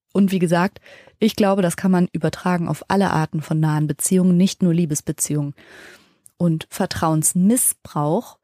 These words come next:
ist einfach wiederum für jede Art Beziehung, egal ob Freundschaft, innerhalb der Familie oder innerhalb der Liebesbeziehung, meistens ein riesig großer Knacks, wenn nicht sogar der Todesstoß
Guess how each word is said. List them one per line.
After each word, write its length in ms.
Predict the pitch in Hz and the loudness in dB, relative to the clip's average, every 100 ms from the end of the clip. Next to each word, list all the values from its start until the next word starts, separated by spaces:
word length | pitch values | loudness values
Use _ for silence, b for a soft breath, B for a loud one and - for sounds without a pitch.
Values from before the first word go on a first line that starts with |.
| _ | _
ist 320 | 175 - - | -4 -4 -4
einfach 540 | 170 185 226 214 - _ _ | -2 0 -2 -4 -6 _ _
wiederum 400 | 196 196 196 214 | 0 0 2 2
für 140 | 226 170 | 2 0
jede 300 | 160 175 202 | 0 0 0
Art 260 | 180 - | -2 -2
Beziehung, 540 | - 202 - 185 190 202 | -6 -4 -2 0 0 -2
egal 380 | 175 160 160 202 | -4 -2 0 -2
ob 140 | - | -6
Freundschaft, 760 | - - 180 196 196 196 - - | -14 -2 0 0 0 -2 -4 -2
innerhalb 340 | 180 175 170 | 0 2 0
der 120 | 175 | -4
Familie 560 | - 165 175 185 190 - | -2 -2 0 2 0 0
oder 320 | 202 202 - | 0 0 2
innerhalb 320 | 180 170 165 | 2 2 0
der 100 | 165 | -2
Liebesbeziehung, 880 | 170 208 208 - - - 165 165 190 b b b b b _ _ | -2 -2 -2 -6 -6 -4 -2 -2 -4 b b b b b _ _
meistens 640 | - 160 160 190 - 196 - | -2 0 2 2 0 -2 -6
ein 260 | - 151 | -4 -4
riesig 640 | 147 156 202 220 220 214 - | -4 0 2 2 2 -2 -6
großer 460 | - 170 - 180 | -8 -4 -2 -4
Knacks, 500 | - 175 156 - - b b b b b b b _ | -4 -4 -4 -4 -8 b b b b b b b _
wenn 220 | 160 180 | -2 2
nicht 160 | 208 196 | 2 0
sogar 400 | 180 175 165 165 | -2 -2 -2 0
der 160 | 175 - | -2 -2
Todesstoß 960 | - 180 160 - - 147 143 - - | 0 2 2 -2 -4 -4 -4 -4 -6